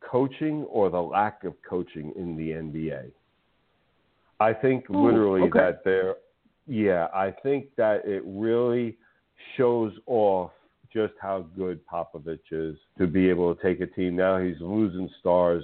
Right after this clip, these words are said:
Speaker 1: now, big stars, stars that he said, "When Duncan leaves, I'm gonna leave." Well, Duncan left and he stayed. And he's doing one hell of a job coaching these, these guys here.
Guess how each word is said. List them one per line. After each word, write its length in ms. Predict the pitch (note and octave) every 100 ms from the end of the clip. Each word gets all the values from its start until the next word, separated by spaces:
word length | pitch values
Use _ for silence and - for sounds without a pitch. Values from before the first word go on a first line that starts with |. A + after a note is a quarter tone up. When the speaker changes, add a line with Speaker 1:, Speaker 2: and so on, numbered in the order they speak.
| -
Speaker 1:
now, 440 | F2 F2 E2+ D#2+ - -
big 220 | G2+ E2 -
stars, 340 | - F2+ F2+ E2+
stars 320 | - A#2 C3 G#2
that 180 | F2 -
he 240 | B2 C3+ _
said, 360 | B2 B2+ F2+ D2+ _ _ _ _ _ _ -
"When 240 | G2 F#2
Duncan 480 | B2+ D#3 D3 C3 A#2
leaves, 320 | C#3+ B2+ F#2
I'm 300 | G2+ A#2 A#2
gonna 160 | G#2 G#2
leave." 420 | F2 A#2 F#2+ D#2 _ - _
Well, 300 | A2+ G#2+ - - _ C#3+
Duncan 400 | F3+ G3 A#2 G#2+
left 300 | D3 G2+ F#2
and 140 | D#2+ -
he 200 | E3 C3 _
stayed. 420 | - G#2 F#2 C#2+ - _ _ _ _ _ _ -
And 500 | A2 G2+ G2 F#2 F2+ _ _ _ _ _
he's 200 | - B2 F2+
doing 360 | D3 D#3+ B2 F#2
one 240 | A2+ C3+
hell 320 | G#2+ - A2+ G2+
of 80 | E2+
a 60 |
job 440 | D2 F#2 F2+ E2+ - -
coaching 480 | G2+ F2+ E2+ E2
these, 520 | F2 F#2+ D#2+ _ - F2+ -
these 200 | F#2+ D2+
guys 280 | F2+ E2 D#2 -
here. 320 | G2+ E2 D2